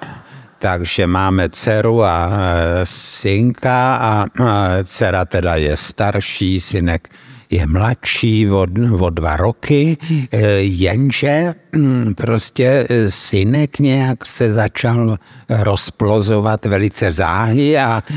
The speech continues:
jako první, jo. A jelikož začal brzy, tak už tedy, mm, se dostal k velmi vysokým číslům.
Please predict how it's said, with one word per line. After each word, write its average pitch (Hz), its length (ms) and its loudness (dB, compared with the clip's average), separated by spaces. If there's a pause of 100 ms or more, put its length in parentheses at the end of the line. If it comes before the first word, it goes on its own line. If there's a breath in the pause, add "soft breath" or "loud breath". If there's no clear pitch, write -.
(120)
jako 101 400 2
první, 85 640 0 (260)
jo. 101 340 0 (360 loud breath)
A 104 320 0
jelikož 113 640 2
začal 123 680 0
brzy, 101 520 0
tak - 360 -2
už 117 360 -2
tedy, 123 480 2 (120)
mm, 123 360 2
se 113 220 -2
dostal 110 560 0
k 113 60 -2
velmi 104 400 2
vysokým 98 600 0
číslům. 85 920 0